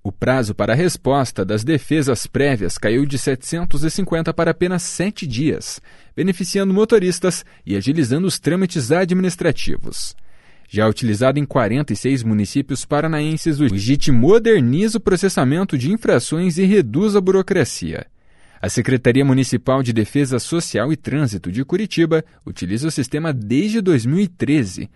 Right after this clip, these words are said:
e, a partir de dois mil e dezoito, integrou também o G proc, Sistema de Gestão Eletrônica de Processos,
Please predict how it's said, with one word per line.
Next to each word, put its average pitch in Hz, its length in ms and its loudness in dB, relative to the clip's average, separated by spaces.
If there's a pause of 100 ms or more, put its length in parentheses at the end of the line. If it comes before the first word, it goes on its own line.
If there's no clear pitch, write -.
(300)
e, 156 80 -2
a 180 60 0
partir 185 500 0
de 220 100 0
dois 190 300 4
mil 180 160 0
e - 20 0
dezoito, 185 540 2 (160)
integrou 107 500 -2
também 190 500 0 (200)
o 110 100 -4
G 139 160 2
proc, - 540 -2 (120)
Sistema 220 600 -2
de 214 120 0
Gestão 196 460 2
Eletrônica 180 640 0
de 160 120 -2
Processos, - 800 -4